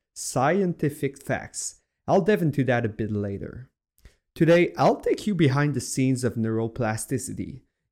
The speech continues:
You may have heard that the brain is set in stone once you reach adulthood, but is that really the case? The latest scientific discoveries show us that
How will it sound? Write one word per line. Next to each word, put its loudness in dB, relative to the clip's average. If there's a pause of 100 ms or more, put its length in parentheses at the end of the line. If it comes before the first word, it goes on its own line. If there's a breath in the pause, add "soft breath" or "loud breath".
(200)
You 2
may 4
have 4
heard 4
that 0
the -2
brain 0
is -2
set -2
in 0
stone -4
once 0
you 2
reach -2
adulthood, -2 (420)
but 0
is 2
that 2
really 0
the -2
case? -6 (260)
The 0
latest 0
scientific -2
discoveries -4 (240)
show 0
us 0
that -4